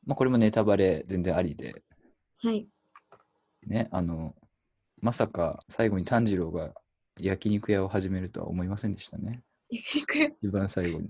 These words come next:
Speaker 1: あの、炭火焼肉の店を始めるとは。はい。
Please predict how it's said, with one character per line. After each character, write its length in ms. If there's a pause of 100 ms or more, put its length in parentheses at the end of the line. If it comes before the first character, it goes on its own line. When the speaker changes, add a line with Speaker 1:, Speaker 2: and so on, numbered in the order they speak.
(140)
Speaker 1:
あ 60
の、 120
炭 180
火 220
焼 260
肉 260
の 160 (840)
店 260
を 60
始 240
め 100
る 120
と 120
は。 120 (920)
は 220
い。 140